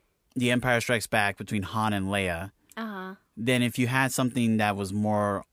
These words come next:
Speaker 1: akin to that kind of romance,
Speaker 2: Yeah.
Speaker 1: where you, you can feel something,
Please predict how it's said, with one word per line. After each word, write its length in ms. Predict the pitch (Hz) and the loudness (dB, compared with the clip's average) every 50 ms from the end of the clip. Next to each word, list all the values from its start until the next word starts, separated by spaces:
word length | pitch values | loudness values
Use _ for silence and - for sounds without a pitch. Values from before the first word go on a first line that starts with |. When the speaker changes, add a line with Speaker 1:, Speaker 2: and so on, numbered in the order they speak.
| _ | _
Speaker 1:
akin 420 | - 101 - - - 127 117 110 104 | -12 -12 -10 -6 -4 0 0 0 0
to 120 | - 101 92 | -2 -4 -6
that 420 | 90 95 101 104 117 139 135 - | -4 -2 0 2 2 0 -2 -2
kind 200 | - 139 139 143 | -2 -2 0 0
of 100 | 143 139 | 0 0
romance, 680 | 143 143 143 147 143 143 143 151 147 - - - - - _ _ - | 0 0 0 2 2 0 0 0 -2 -4 -6 -8 -8 -10 _ _ -12
Speaker 2:
Yeah. 260 | 220 208 196 185 185 - _ _ _ _ _ | -10 -10 -10 -10 -12 -16 _ _ _ _ _
Speaker 1:
where 720 | - 113 117 117 113 110 107 104 104 104 101 101 95 - - _ _ _ _ _ _ _ _ | -4 0 0 2 2 4 4 4 2 2 2 0 -2 -4 -10 _ _ _ _ _ _ _ _
you, 340 | - 120 123 123 120 123 117 | -2 0 2 2 2 2 0
you 220 | 101 110 120 123 117 | 0 0 0 0 0
can 180 | - 127 113 | 0 0 0
feel 320 | 95 - - 127 139 147 143 | -2 -2 0 0 2 2 2
something, 580 | - - 156 160 - - 156 151 160 160 151 | 0 0 0 0 0 0 0 0 0 -2 -6